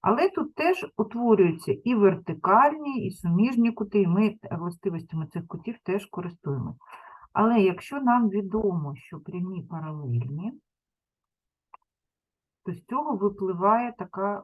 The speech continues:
а, властивість. По-перше, а, внутрішні різносторонні кути рівні. Так, тобто рівні кути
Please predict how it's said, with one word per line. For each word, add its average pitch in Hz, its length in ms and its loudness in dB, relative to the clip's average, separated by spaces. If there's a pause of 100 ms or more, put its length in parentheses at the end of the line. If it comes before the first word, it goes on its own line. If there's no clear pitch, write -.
а, 151 360 -6
властивість. 160 760 -6
По-перше, 196 680 -2 (680)
а, 170 240 0
внутрішні 165 1000 0 (320)
різносторонні 196 1120 2
кути 190 320 -2
рівні. 143 580 -4 (2750)
Так, - 320 -12
тобто 170 340 -8
рівні 165 400 -2
кути 165 520 -8